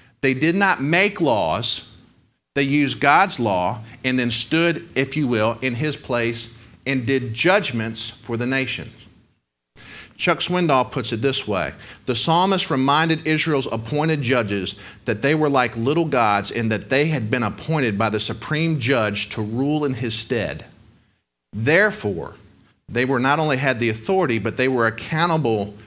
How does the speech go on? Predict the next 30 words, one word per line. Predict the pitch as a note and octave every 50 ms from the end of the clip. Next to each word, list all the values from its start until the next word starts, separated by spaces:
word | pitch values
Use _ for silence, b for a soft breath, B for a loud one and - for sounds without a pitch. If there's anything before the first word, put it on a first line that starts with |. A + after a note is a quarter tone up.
| B B B B B -
to | C3 A#2+
him. | A2 - - D3+ D3 B2+ G2+ E2 D2 - - - - - - - - _ _ _ _ _ _ _ _ _ _ _
They | - C#3+
are | D3+ E3
to | D#3+ E3
be | D3 C#3
ruling | A#2+ A#2+ C3 D3 D#3+ E3+ F3 E3 D#3+
in | C3+ B2 A2
God's | G#2 B2 B2+ C3 C3+ C3 -
place. | - - - C#3 C3 A#2+ G#2 F#2 E2+ - - - - - - - - - - - _ _ _ _ _ _ _ _ _ _ _ _ _ _ _ _ _ _ _ _ _ _ _ _ -
Another | A2 B2 C#3 C#3+
one | C3
said | B2 - C3
this, | B2+ C3 A2+ G2+ G#2 - - B B B B B B
"He | - C#3+ C#3
had | C3+ A#2
given | A2 C#3 D#3+ E3+ F3+ E3+
them | D#3+ E3 D#3 D3 C#3
the | C3+ B2+
authority | A#2 A2+ A2+ - D#3 D#3 D#3 E3 D#3+ D#3+ E3 D#3+
of | A#2+ A#2 G2+
life | G#2+ G#2+ A#2+ B2+ C#3+ D3 D3 - - -
and | B2+ A#2+ A#2 A2 A2
death | A2+ A#2+ A#2 G2+ - - - -
and | - A2+ G#2+
to | G#2+ A#2+
carry | G#2 - - - D3+ D3 D3+ D3+ D3 C#3 C3+ C3
out | B2+ B2 A#2 -
his | - - - - A#2 G#2+ G#2 -
justice." | - G#2 G#2 - G#2+ A#2 A#2 B2+ - - - - F#2 C#2+ - - - - - -